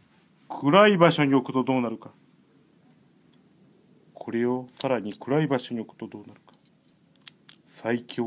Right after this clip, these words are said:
の恐竜が光り出す。いきますよ。はい、暗くしてください。光ってます。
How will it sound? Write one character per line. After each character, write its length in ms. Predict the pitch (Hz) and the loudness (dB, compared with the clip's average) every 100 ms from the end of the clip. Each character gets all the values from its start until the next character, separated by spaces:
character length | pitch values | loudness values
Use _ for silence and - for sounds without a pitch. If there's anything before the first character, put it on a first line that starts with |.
| 120 | -6
の 140 | 113 | -8
恐 320 | - 117 117 | -10 -8 -6
竜 160 | 110 110 | -8 -14
が 140 | - 110 - _ _ _ _ _ _ | -18 -20 -20 _ _ _ _ _ _
光 840 | - 101 90 - - 104 101 101 | -16 -14 -14 -16 -10 -6 -4 -6
り 100 | 101 | -8
出 200 | 101 98 | -6 -6
す。 300 | - - - _ _ _ - - - - _ _ _ _ _ - | -8 -20 -20 _ _ _ -18 -18 -18 -20 _ _ _ _ _ -20
い 100 | 104 | -18
き 300 | - - 131 | -16 -10 -2
ま 200 | 135 139 | 2 2
す 160 | 131 117 | 2 -2
よ。 360 | 110 131 139 139 - - - - _ - - _ - _ - - _ _ - | 0 -2 -4 -12 -20 -20 -20 -20 _ -20 -20 _ -20 _ -20 -20 _ _ 0
は 100 | 143 | 2
い、 180 | 135 - - | 2 -4 -4
暗 200 | 151 147 | 0 0
く 80 | |
し 40 | - | -2
て 60 | |
く 80 | 127 | -4
だ 100 | 127 | -4
さ 140 | 120 135 139 | -2 -4 -4
い。 120 | 151 - _ _ _ _ _ _ _ - - - _ _ _ _ - _ _ _ | -6 -14 _ _ _ _ _ _ _ -20 -20 -20 _ _ _ _ -20 _ _ _
光 360 | - - 226 | -4 4 6
っ 40 | 233 | 6
て 80 | 233 | 8
ま 120 | 208 | 8
す。 180 | - | 4